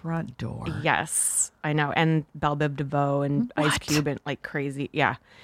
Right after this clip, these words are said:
Speaker 2: He's amazing. He's am-, he's a genius. He's, like, revered, you know, by other producers, and he hasn't done anything in, like, twenty years 'cause he's just, like, not been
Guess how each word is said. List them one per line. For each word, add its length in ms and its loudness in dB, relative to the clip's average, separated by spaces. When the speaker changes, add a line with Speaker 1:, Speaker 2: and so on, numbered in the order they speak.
Speaker 2:
He's 280 6
amazing. 640 8
He's 280 2
am-, 180 8
he's 160 0
a 80 4
genius. 520 6
He's, 180 -6
like, 260 -2
revered, 880 2
you 140 0
know, 140 4
by 160 4
other 180 0
producers, 400 -2
and 100 2
he 60 6
hasn't 300 6
done 180 6
anything 600 2
in, 140 -2
like, 220 -2
twenty 340 0
years 300 6
'cause 160 0
he's 180 0
just, 220 -4
like, 180 -2
not 280 0
been 480 4